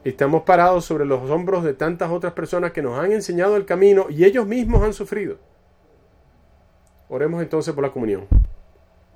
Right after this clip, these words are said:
Padre, oramos específicamente por los cristianos en la India, los cristianos en África, los cristianos en el Medio Oriente, a aquellos que,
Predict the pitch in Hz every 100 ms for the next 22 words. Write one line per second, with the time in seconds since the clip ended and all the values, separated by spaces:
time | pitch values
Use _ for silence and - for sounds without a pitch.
0 | _ _ _ _ _ _ _ _ _ _
1 | - 151 160 147 - _ _ _ _ _
2 | _ - 135 143 165 - 160 151 151 123
3 | 110 107 113 - - - - _ _ _
4 | _ 135 127 - 127 151 143 165 151 -
5 | - 127 113 139 175 165 165 _ _ _
6 | _ _ - _ _ _ - _ _ -
7 | 127 113 123 139 135 147 127 147 156 147
8 | 147 139 _ _ - 127 120 127 - 131
9 | 160 135 123 131 139 139 156 147 160 -
10 | _ - _ _ _ _ _ _ _ _
11 | _ 131 110 107 _ _ _ 123 - 139
12 | 151 - 131 113